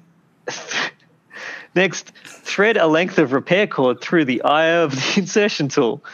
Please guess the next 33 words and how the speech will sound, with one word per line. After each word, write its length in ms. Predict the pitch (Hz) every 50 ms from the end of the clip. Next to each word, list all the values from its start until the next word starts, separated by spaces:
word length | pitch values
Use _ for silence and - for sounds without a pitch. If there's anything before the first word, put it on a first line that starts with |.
| - - - - -
so 200 | - - 156 135
that 300 | 131 139 131 - - -
there 220 | 147 135 135 131
are 120 | 120 117 -
equal 340 | - 151 185 165 - 202 156
lengths 300 | 143 143 147 147 143 -
of 140 | 120 107 -
cord 360 | - - 151 147 156 151 151
protruding 580 | - - 104 - - 143 147 151 156 156 151 151
from 200 | - - 113 -
either 240 | - 123 127 135 139 127
side 300 | - - 120 123 127 123
of 100 | 123 117
the 60 | -
tool. 420 | 131 - - 143 127 107 - - - _ _ _ - - - - _ _ _ _ -
Then 340 | - 151 170 180 175 147 - -
smear 360 | - - - 175 190 196 190
a 60 | 170
bit 200 | 156 208 240 240
of 100 | 220 196
lubricant 500 | 208 240 247 226 208 151 - 160 147 147 -
on 120 | 147 143 147
the 100 | 151 156
insertion 480 | 160 156 - 202 208 - - - 139
tool 360 | - - 113 110 107 107 - _ _ _ _ _ _ -
if 220 | 160 127 113 -
necessary 680 | 147 156 151 - - - - 120 110 113 110 107 - - -
and 180 | 120 117 107 -
push 260 | - 147 139 - -
it 80 | -
into 300 | - 143 135 131 - -
the 80 | 143 131
hole 420 | 123 - 135 113 107 - - _